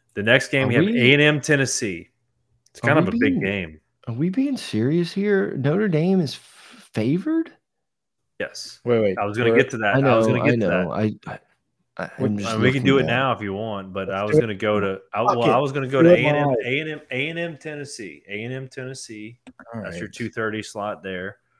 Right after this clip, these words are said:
Speaker 1: Um, it's Tennessee minus three and a half. I feel like that's a trap game for A and M, but
Speaker 3: A and M at Tennessee?
Speaker 2: Mm-hmm.
Speaker 1: A and M at Tennessee, minus three and a half,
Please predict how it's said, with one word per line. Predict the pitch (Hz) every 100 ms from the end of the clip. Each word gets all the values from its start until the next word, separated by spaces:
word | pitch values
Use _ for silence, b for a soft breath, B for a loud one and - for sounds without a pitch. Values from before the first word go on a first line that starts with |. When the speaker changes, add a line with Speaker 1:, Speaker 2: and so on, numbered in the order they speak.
| _ _ _ _ _ _ _
Speaker 1:
Um, | 104 101 98
it's | 98 -
Tennessee | 113 104 - 107
minus | 92 92 104 110
three | - 104 104
and |
a | 92
half. | 92 87 76 _ _
I | 101
feel | - 151
like | 117
that's | 101
a | 90
trap | - - 120 113 -
game | 92 90 87 87 85 _ _ _ _
for | _ -
A | 90
and | 90
M, | 90 107 101
but | 87 87 _ -
Speaker 3:
A | 127
and | 139
M | 139 139
at | 110 123 135
Tennessee? | - 131 123 147 135 - _ -
Speaker 2:
Mm-hmm. | 104 98
Speaker 1:
A | 98 113
and |
M | 123 117
at | 101 110 -
Tennessee, | 120 113 - 110
minus | 95 92 95 104 98
three | - 101
and | 98
a | 92
half, | 95 90 -